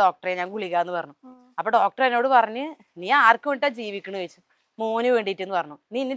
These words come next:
Speaker 1: രണ്ട് ഗുളികയും കൂടി കൂടുതൽ കഴിച്ചിട്ടുണ്ടെങ്കിൽ നീ ഇനി ആർക്കും വേണ്ടിയിട്ട് ഉണ്ടാവില്ല, പോയിട്ടുണ്ടാവും." അന്ന് എനിക്ക് വയസ്സ് ഇരുപത്തൊന്ന് എന്തോ ആണ്. അങ്ങനെ അന്ന് ആ ഡോക്ടർ പറഞ്ഞ കാര്യത്തിന് വെച്ച്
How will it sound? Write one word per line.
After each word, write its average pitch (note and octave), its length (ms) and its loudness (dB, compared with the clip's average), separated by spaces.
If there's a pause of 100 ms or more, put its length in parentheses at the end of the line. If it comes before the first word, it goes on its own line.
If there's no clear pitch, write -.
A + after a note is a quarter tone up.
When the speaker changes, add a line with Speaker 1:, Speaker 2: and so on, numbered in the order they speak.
Speaker 1:
രണ്ട് A#3 300 0
ഗുളികയും B3 300 -2
കൂടി B3+ 200 -2
കൂടുതൽ A#3 360 -6
കഴിച്ചിട്ടുണ്ടെങ്കിൽ A3 580 -8
നീ A3 120 -10
ഇനി A3 100 -6 (100)
ആർക്കും F3+ 320 -4
വേണ്ടിയിട്ട് F#3+ 260 -8
ഉണ്ടാവില്ല, E3+ 360 -8
പോയിട്ടുണ്ടാവും." D3+ 500 -12 (480)
അന്ന് B3 200 -2
എനിക്ക് B3+ 240 -4
വയസ്സ് A3 320 2
ഇരുപത്തൊന്ന് G#3 460 -4
എന്തോ F3 200 -4
ആണ്. C#3 100 -10 (1000)
അങ്ങനെ A#3 400 -4 (100)
അന്ന് C#4 360 2
ആ D#4+ 80 8 (100)
ഡോക്ടർ B3+ 340 4
പറഞ്ഞ G3 240 2 (100)
കാര്യത്തിന് G3 360 0
വെച്ച് G#3 140 -12